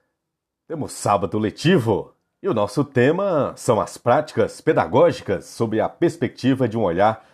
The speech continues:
inclusivo. O ensino-aprendizagem em um meio de inclusão. Teremos live nesse próximo sábado,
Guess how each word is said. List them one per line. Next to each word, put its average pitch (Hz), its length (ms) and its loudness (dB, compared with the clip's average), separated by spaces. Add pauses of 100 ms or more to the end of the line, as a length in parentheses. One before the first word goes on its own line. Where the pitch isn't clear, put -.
(160)
inclusivo. 107 680 0 (440)
O 156 100 -4
ensino-aprendizagem 113 1400 -2
em 107 220 -6
um 82 100 -8
meio 104 400 0
de 90 400 -6 (100)
inclusão. 90 840 -2 (440)
Teremos 110 440 -2
live 92 800 0
nesse 85 320 -8
próximo 107 400 -2
sábado, 113 720 0